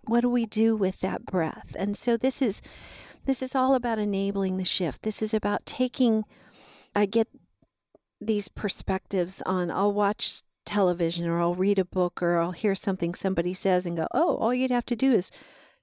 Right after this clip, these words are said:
just shift this a little bit," and it completely changes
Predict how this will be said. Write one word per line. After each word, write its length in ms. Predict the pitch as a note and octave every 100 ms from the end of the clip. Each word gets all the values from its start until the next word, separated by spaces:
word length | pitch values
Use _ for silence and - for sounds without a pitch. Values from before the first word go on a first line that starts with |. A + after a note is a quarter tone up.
| _
just 240 | C#4+ D4+ -
shift 280 | D#4+ -
this 180 | G#3+ -
a 60 | F#3+
little 240 | A3 E4
bit," 240 | F#3+ F#3+ -
and 120 | G#3+
it 120 | G#3 -
completely 440 | B3+ - G4+ E4
changes 760 | - E4 E4+ - F#3+ F3+ -